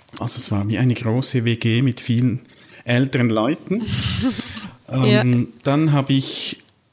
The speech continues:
Speaker 1: ältere Geschwister. Als ich geboren wurde, war, waren meine Geschwister fünf, zehn, elf und zwölf Jahre älter als ich. Und meine Eltern, die hatten einfach viel zu
Speaker 2: Mhm.
Speaker 1: tun mit, mit diesen
Speaker 2: Mhm.
Speaker 1: Bewohnern.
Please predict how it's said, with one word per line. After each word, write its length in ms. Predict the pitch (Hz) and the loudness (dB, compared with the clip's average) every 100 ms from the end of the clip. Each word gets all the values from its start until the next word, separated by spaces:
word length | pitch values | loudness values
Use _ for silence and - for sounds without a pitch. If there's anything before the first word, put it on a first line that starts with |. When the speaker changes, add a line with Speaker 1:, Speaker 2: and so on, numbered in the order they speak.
| - | -2
Speaker 1:
ältere 340 | 131 135 131 | -2 0 -2
Geschwister. 600 | 123 - 120 143 - 170 143 | -2 0 0 2 0 0 0
Als 220 | 131 131 | 0 0
ich 220 | 127 - | -4 -4
geboren 500 | 131 127 123 131 135 | -4 0 0 2 2
wurde, 300 | 127 127 120 | 0 0 0
war, 280 | 117 117 - - - - - 113 | 0 0 -2 -10 -16 -16 -14 -6
waren 240 | 120 120 | -4 0
meine 200 | 117 117 | 0 0
Geschwister 520 | 113 - 127 123 - 123 | 0 -2 0 0 -2 -2
fünf, 560 | 127 123 135 135 - - _ _ _ _ _ _ _ _ _ - | 0 2 0 -2 -8 -12 _ _ _ _ _ _ _ _ _ -6
zehn, 400 | - 120 123 - | -2 0 0 0
elf 300 | 120 123 123 | 0 0 0
und 120 | 117 | -2
zwölf 300 | 123 123 123 | 0 0 0
Jahre 220 | 120 107 | 0 0
älter 340 | 110 123 - 156 | 0 0 0 -2
als 160 | 160 | 0
ich. 320 | 143 185 - - - - - - - _ _ - - - - - - - - | -2 -4 -10 -16 -20 -20 -20 -20 -20 _ _ -20 -20 -20 -20 -20 -20 -16 -4
Und 240 | 143 151 | -2 0
meine 200 | 143 139 | 2 2
Eltern, 280 | 127 131 147 | 0 0 0
die 80 | 135 | 0
hatten 160 | 131 | 0
einfach 240 | 123 127 123 | 0 0 -2
viel 280 | 123 117 | 0 0
zu 120 | 127 196 | 0 -2
Speaker 2:
Mhm. 40 | |
Speaker 1:
tun 240 | 151 110 110 | 0 2 2
mit, 420 | 110 - - - | 0 -4 -10 -4
mit 180 | 110 226 | 0 2
diesen 160 | 190 | 2
Speaker 2:
Mhm. 40 | 156 | 2
Speaker 1:
Bewohnern. 560 | 104 98 98 98 101 | 0 0 0 0 -2